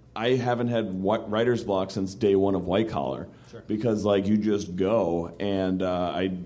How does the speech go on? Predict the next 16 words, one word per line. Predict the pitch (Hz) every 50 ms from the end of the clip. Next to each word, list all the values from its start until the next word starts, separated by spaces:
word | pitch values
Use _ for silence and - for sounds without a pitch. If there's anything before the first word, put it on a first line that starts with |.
| -
actually | - 95 95 - 104 95
really | 90 95 104 101 95 92
appreciate | 90 90 - - - - 131 131 127 - - 107 92 85 85 -
that | 92 92 87 - - -
sense, | - 131 123 120 104 95 - -
'cause | - 98 95 95 95 - - - - -
you | 101
gotta | 113 113 127
get | 127 139 127
something | - - 104 110 113 107 107
on | 110 113
the | 113
page. | 110 - 80 82 85 90 98 95 - -
It'll | - 110 95
probably | - - - 95 92 107 120 120 98 87 85 82
suck. | - 90 76 69 98 -